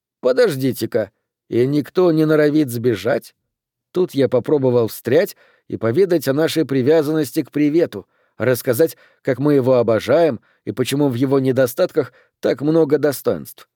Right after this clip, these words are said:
Широкоплечий шевелил ноздрями и слушал меня краем уха. Я ведь временный жилец, идиот. Время от времени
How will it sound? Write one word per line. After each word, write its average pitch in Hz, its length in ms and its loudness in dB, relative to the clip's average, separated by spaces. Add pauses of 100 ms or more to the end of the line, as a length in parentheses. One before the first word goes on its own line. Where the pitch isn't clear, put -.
(480)
Широкоплечий 170 840 0
шевелил 160 480 2
ноздрями 139 720 0 (240)
и 101 80 -8
слушал 147 400 -2
меня 139 260 0
краем 123 440 0
уха. - 260 -12 (420)
Я 123 180 0
ведь 123 200 0 (300)
временный 131 680 0
жилец, 131 500 -4 (340)
идиот. 135 680 0 (400)
Время 143 380 2
от 127 100 -2
времени 170 420 2